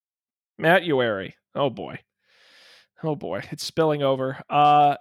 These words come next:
Matt, just like Baylor, we're national champions. We did it. Uh, we won,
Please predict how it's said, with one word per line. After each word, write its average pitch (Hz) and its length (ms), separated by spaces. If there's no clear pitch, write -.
Matt, 196 340
just 233 260
like 190 200
Baylor, 165 540
we're 185 100
national 160 380
champions. 127 580
We 156 120
did 139 200
it. - 320
Uh, 127 380
we 135 100
won, 175 540